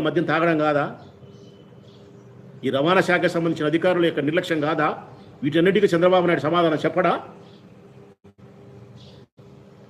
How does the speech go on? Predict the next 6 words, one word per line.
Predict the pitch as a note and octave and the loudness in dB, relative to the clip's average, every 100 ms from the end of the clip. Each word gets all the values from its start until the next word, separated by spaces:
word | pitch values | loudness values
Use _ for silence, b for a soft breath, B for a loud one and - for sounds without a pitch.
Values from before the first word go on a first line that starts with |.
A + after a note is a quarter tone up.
| - - - | -20 -20 -12
మీ | G2+ F2+ | -8 -6
భార్యలు | A2 D3+ D#3+ D3 | 0 2 4 4
బాగుండాలా, | D3 C3 B2 A#2+ - - - - - - - - - - | 2 2 -2 -4 -8 -16 -20 -20 -20 -20 -20 -20 -18 -10
మీ | A#2 C3+ | -4 0
కొడుకులు | D3 E3+ D3+ | 2 4 4
బాగుండాలా, | C#3+ C3+ B2 | 4 2 0